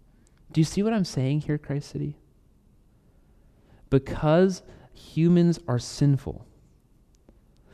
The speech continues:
because every area of our life has been touched by the mark of sin, both the heart and the head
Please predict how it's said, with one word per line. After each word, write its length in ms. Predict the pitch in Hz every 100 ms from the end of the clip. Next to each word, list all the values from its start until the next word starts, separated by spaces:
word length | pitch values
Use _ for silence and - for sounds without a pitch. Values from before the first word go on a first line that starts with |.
| -
because 320 | - 147 160 151 -
every 560 | 170 185 175 185 185 -
area 460 | 156 165 175 165 147
of 200 | - 127
our 140 | 131
life 400 | 131 127 139 160 -
has 200 | 139 123
been 220 | 131 123
touched 520 | - - 175 156 -
by 100 | 139
the 120 | 135
mark 520 | 123 120 127 156 156 -
of 160 | 127 123
sin, 540 | - - 135 - 117 - _ _ _ - - - -
both 360 | 139 170 196 -
the 200 | 143 147
heart 520 | 127 - 151 185 233 - - - _
and 340 | 160 180 208 196
the 140 | 185
head 600 | 151 185 160 98 90 156